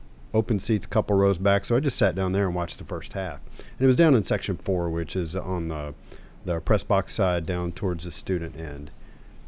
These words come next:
And by the way, as a tangent, I noticed something really odd. I've sat in the east stands before in, like, section eleven, which is in the middle.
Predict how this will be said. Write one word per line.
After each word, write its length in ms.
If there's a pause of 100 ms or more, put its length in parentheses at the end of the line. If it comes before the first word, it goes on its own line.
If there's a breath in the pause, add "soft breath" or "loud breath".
(260 soft breath)
And 360 (160)
by 140
the 80
way, 140
as 100
a 80
tangent, 480
I 80
noticed 340
something 320
really 340 (120)
odd. 460
I've 240
sat 420
in 160
the 180
east 300
stands 460
before 680 (800 loud breath)
in, 320
like, 220
section 380
eleven, 520
which 200
is 100
in 140
the 80
middle. 360